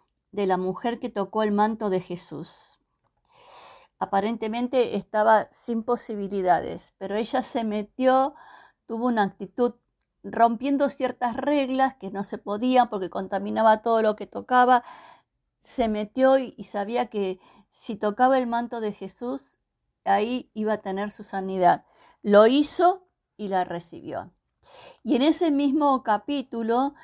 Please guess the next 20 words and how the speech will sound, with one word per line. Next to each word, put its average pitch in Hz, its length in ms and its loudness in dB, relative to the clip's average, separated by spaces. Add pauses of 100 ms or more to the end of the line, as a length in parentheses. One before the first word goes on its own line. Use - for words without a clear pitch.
(300)
está 214 320 0
el 240 80 2
relato 226 500 -2
de 233 100 -2
la 202 180 0
hija 220 300 -4
de 220 140 -8
Jairo, 226 520 -2
que 190 120 -12
también 202 600 0 (420)
el 202 120 -4
Señor 214 300 -2
dijo, 208 280 -2
"No 190 120 -4
está 233 280 -4
muerta, 247 400 -2
está 202 340 -6
dormida". 190 540 -2 (640)
Y 226 120 -4
cuando, 214 540 4